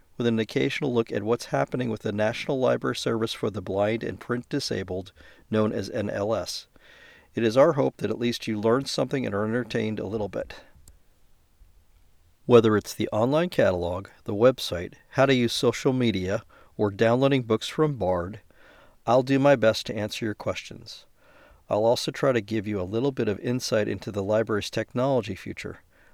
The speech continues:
We created this show for you as a guide in the evolution of our service so you can navigate the changes and be more empowered. On this show, I'll answer a tech question that was submitted on our website to the email address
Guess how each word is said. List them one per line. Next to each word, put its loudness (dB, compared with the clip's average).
We 4
created 2
this 0
show 0
for -2
you 2
as -4
a -6
guide 0
in -2
the 0
evolution 0
of 0
our 2
service -4
so -6
you -2
can 0
navigate 2
the -4
changes -2
and -4
be -4
more -2
empowered. -4
On 2
this 2
show, 0
I'll 2
answer 0
a -2
tech -2
question -4
that -4
was -4
submitted -2
on 0
our 0
website -2
to -14
the -4
email 2
address -4